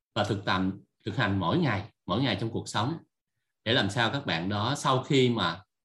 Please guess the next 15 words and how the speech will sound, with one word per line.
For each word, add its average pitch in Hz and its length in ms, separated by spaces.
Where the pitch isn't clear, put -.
học 101 220
khoảng 113 220
thời 117 160
gian 123 440
ở 98 300
ký 147 80
túc 139 160
xá 135 380
mà 95 200
tốt 196 200
nghiệp 113 120
một 101 220
trường 101 140
đại 95 140
học 92 260